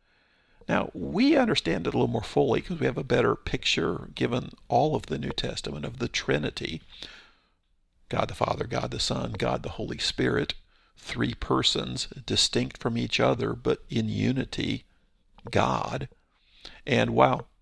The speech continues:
we don't understand it, I certainly don't understand it, the, the Bible clearly presents this Trinity. And this is one of the, the big places we see it here with, uh,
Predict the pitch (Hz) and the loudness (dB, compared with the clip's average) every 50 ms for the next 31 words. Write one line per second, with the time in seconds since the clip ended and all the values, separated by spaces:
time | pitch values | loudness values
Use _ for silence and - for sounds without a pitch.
0 | _ _ - - - - 123 135 190 220 254 165 147 143 139 117 - - - - | _ _ -20 -16 -12 -6 -2 2 2 4 4 4 4 2 2 2 0 0 0 2
1 | 117 123 135 131 - - - - _ _ - - - - 156 180 - - - 127 | 2 2 2 2 0 -4 -6 -6 _ _ -10 -2 2 4 4 4 4 4 2 0
2 | - - - 110 107 120 120 113 104 - - - - - - - - - - - | 0 -2 -4 -4 -4 -4 -4 -4 -4 -6 -4 0 0 0 0 0 -4 -6 -6 -6
3 | - - _ _ _ _ _ _ _ _ _ _ _ _ _ - 127 120 120 - | -8 -8 _ _ _ _ _ _ _ _ _ _ _ _ _ 0 0 0 0 0
4 | - - 127 - - 131 139 151 151 151 123 - - - - - 143 180 202 180 | -4 -6 -4 -4 -2 0 0 0 0 -2 -4 -6 -6 -6 -2 -2 0 0 0 -2
5 | - - - - 123 120 - _ _ _ _ _ - - - 117 104 95 87 113 | -4 -4 -4 -6 -6 -8 -14 _ _ _ _ _ -10 -4 -4 -2 -2 0 0 0
6 | 139 - - - - - - - _ - - 120 107 110 110 - - - - - | 0 -2 -4 -8 -8 -8 -10 -12 _ -16 -8 -4 -4 -2 -2 -2 -4 -4 -2 -2
7 | - - - 117 - - - - - - - - - - 110 - - - - - | -2 -2 -2 -4 -4 -4 -4 -6 -6 -4 -4 -4 -4 -6 -10 -16 -20 -20 -20 -20
8 | - - - - - - - - 143 147 175 208 220 202 165 170 170 165 156 156 | -20 -20 -20 -20 -20 -16 -8 -4 -2 -2 -2 -2 -2 -2 -2 0 0 0 0 -2
9 | - - - 135 131 151 143 - - - - 151 147 - - 143 127 - 139 135 | -4 -6 -4 -2 -2 -2 -2 -6 -6 -2 0 0 0 0 -2 -2 -2 -2 -2 -2
10 | 120 113 - - - 170 175 214 - - - - 117 110 95 - - - - - | -2 0 0 0 0 0 -2 -2 -2 -2 -2 -2 -2 -4 -4 -4 -6 -6 -8 -8
11 | - - - 120 123 - - - | -10 -8 -6 -4 -2 -2 -2 -2